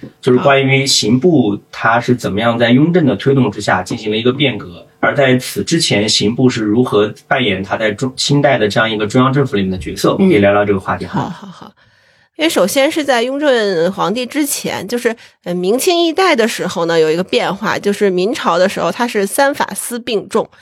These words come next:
Speaker 2: 大家可能听说过，就是在管理整个国家的这个法律事务，呃，刑狱事务的这个，在中央层面有三个机构，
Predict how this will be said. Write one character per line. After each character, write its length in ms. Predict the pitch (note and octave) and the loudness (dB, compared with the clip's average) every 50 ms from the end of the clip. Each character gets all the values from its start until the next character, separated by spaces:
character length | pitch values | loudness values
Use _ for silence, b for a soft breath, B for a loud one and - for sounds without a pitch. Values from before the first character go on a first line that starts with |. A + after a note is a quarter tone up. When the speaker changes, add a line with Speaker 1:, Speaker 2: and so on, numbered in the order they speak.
| b b b b b - - | b b b b b -4 -2
Speaker 2:
大 100 | A3+ G3+ | 0 0
家 80 | F#3+ A3+ | 0 0
可 120 | - A#3 | -2 0
能 120 | F3 F3 G3 | 0 0 0
听 140 | A#3 C4 C4 | 0 -2 -2
说 160 | C#4 D#4 D4 | 0 0 0
过， 140 | B3+ E3 D#3 | 2 0 0
就 140 | D#3+ F#3+ | 2 0
是 100 | G#3 A3+ | -2 -2
在 220 | G3+ G3 A3+ G#3+ G#3 - | -2 0 0 0 0 0
管 280 | _ G3 F#3+ G3 A#3 C4 | _ 0 2 2 2 0
理 240 | A#3+ G3 F3 D3 B2+ | 0 -2 -2 -4 -4
整 240 | - E3+ A#2 E3 E3 | -2 -4 -4 -4 0
个 160 | - - G#3+ | 0 0 0
国 280 | G#3+ - F#3 F3 F3+ | 2 2 2 2 2
家 240 | A3 B3+ C4+ B3 B3+ | 2 2 0 0 2
的 260 | B3+ G#3+ F#3+ F3+ E3+ | 0 2 2 2 2
这 100 | F3+ F#3 | 2 -2
个 80 | E3+ F3+ | -6 -6
法 280 | F#3+ - - - - F3 | -6 -8 -8 -8 -4 -2
律 120 | G3+ A3 | -2 0
事 280 | A3+ - - D4 D4 B3+ | 0 -2 0 2 2 2
务， 220 | G#3 F3+ D#3+ C3+ A2 - | 2 2 0 -2 -2 -2
呃， 180 | - D3+ D3+ - | -2 -4 -2 -2
刑 320 | E3+ - - F3 E3 F3+ | -4 -4 -4 -4 -4 -4
狱 200 | G#3 A#3+ B3 A3 | -4 -2 -2 -2
事 260 | G#3+ - - - C4 A3+ | -2 -2 -4 -2 0 0
务 180 | G3 D#3+ G2 | 0 -2 -4
的 160 | - - G2+ | -6 -6 -8
这 200 | G2+ - E3 B2 | -6 -6 -10 -10
个， 200 | - - - F2+ - | -8 -8 -8 -8 -6
在 160 | - E3 D3+ | -4 -6 -4
中 160 | - C4 C4 C4 | 0 2 2 4
央 180 | C4 B3+ C#4 | 4 2 2
层 240 | C4+ - - F#3+ D#3 | 0 -2 -4 -4 -2
面 180 | D#3 D3 B2+ B2 | -2 -2 -2 -2
有 80 | F3+ | -2
三 240 | F3 - - G3 G#3+ | -2 -2 0 0 0
个 120 | A3 G3 | 0 -2
机 180 | E3+ - - G3+ | -4 -4 -8 -8
构， 240 | G3 - D#3+ - | -4 -2 -4 -4